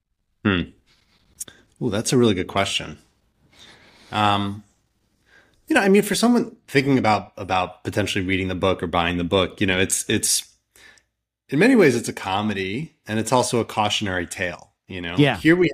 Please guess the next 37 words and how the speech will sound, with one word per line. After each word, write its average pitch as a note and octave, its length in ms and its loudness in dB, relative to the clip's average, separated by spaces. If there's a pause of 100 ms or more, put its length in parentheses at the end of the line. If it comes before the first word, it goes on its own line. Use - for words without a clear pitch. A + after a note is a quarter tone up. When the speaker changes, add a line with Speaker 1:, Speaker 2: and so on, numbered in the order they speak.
Speaker 1:
have A#2+ 320 -10 (520)
a G2+ 40 -10
copywriter G2 760 -2
who D#3 120 0
I G3 80 4
do A3+ 140 4
think B3 220 4
is E3 120 2
talented. A#2 560 -2
He's G#2 180 -2
just A#2 200 -2
not G#2+ 320 0
necessarily G2 460 -2
as F#2+ 100 -4
talented F2+ 400 -4
as F2+ 100 -4
he G2+ 80 -2
thinks B2 280 -4
he F2 80 -4
is. B1 200 -8
And G2 160 -4
I G2+ 100 0
think A2+ 260 0
that G2 140 -4
he, G2+ 400 2 (1080)
you B2 80 -2
know, A2+ 100 0
that, B2 280 0
that A#2 220 0
one-hit B2 440 0
wonder G2 800 -2 (1120)
thing, E2 640 -2 (120)
I F#2+ 60 -8
think, C3 220 -2
can A#2+ 100 -4
happen G#2+ 420 -2
to G2 640 -6